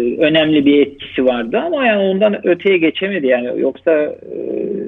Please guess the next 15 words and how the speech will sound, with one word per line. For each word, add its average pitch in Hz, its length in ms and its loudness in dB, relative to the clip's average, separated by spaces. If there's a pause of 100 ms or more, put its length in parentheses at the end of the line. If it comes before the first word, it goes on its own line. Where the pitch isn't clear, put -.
(260)
şey 143 300 0
diyemiyorum. 147 440 2 (180)
Mesela 127 300 0
bunlar 147 320 0
da 151 160 2 (560)
ondan 151 320 2
sonrası 156 520 -2
döneminde 127 480 -2
de 220 120 2
mesela 139 340 0
LeBron 139 340 2
sonrası 127 400 -8
dönemde 127 360 -2
bir 220 100 0
anda 208 380 2